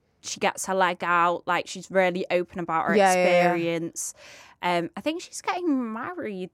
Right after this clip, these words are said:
Speaker 1: this year, but I would love
Speaker 2: We've,
Speaker 1: to get
Speaker 2: yeah,
Speaker 1: her.
Speaker 2: I wonder if we could
Speaker 1: I'd
Speaker 2: get her on
Speaker 1: love
Speaker 2: just
Speaker 1: to
Speaker 2: to, like,
Speaker 1: get her
Speaker 2: ask
Speaker 1: on
Speaker 2: her
Speaker 1: the podcast.
Speaker 2: what happened, ask her, like, how she's turned around, how, how she deals with that. 'Cause that,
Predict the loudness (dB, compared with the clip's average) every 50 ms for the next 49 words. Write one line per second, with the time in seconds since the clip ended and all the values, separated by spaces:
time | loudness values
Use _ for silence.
0 | _ -8 -8 -8 -8 -10 -14 -10 -8 -6 -6 -6 -6 -6 -8 -4 -2 0 0 0
1 | 2 2 4 4 4 6 6 6 6 4 2 -2 2 4 6 6 8 8 8 6
2 | 8 6 6 4 2 2 0 0 2 2 2 0 2 0 2 4 4 4 6 6
3 | 6 8 8 8 8 8 8 8 8 6 2 0 4 4 6 6 6 6 4 4
4 | 4 4 6 6 6 6 4 2 0 0 0 0 -4 2 4 4 4 4 4 2
5 | 4 2 2 2 2 2 2 4 4 4 4 4 2 -2 -12 _ -12 -6 2 4
6 | 4 4 4 2 -2 -4 -2 2 2 4 4 6 6 6 6 4 0 -2 -6 2
7 | 4 4 4 4 4 4 4 4 4 2 2 2 4 4 4 2 2 2 0 0
8 | 2 0 2 2 2